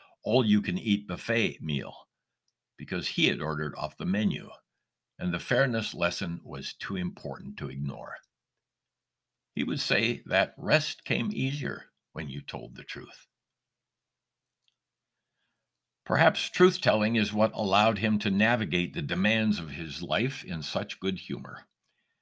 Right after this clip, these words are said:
He teased, he joked, he laughed, and with no prompt or reason would launch into caricature voices or silly dances reminiscent of Snoopy upon the doghouse,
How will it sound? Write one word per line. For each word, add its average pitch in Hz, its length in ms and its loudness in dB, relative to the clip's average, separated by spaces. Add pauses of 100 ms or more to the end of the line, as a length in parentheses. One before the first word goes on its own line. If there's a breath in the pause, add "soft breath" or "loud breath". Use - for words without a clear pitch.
(400)
He 73 180 -4
teased, 120 760 2
he 78 160 -2
joked, 98 500 -2
he 73 200 -6
laughed, 92 520 0
and 80 220 -4
with 78 220 -4
no 120 200 4
prompt 80 460 -2
or 76 240 -6
reason 76 600 -2 (320 loud breath)
would 98 160 -2
launch 110 480 2
into 98 220 -2
caricature 123 720 -2
voices 90 680 -2
or 76 180 -6
silly 110 420 -4
dances 85 720 0 (600 loud breath)
reminiscent 98 680 2
of 90 100 -4
Snoopy 67 640 -4 (100)
upon 71 320 -4
the 76 100 -2
doghouse, - 800 -4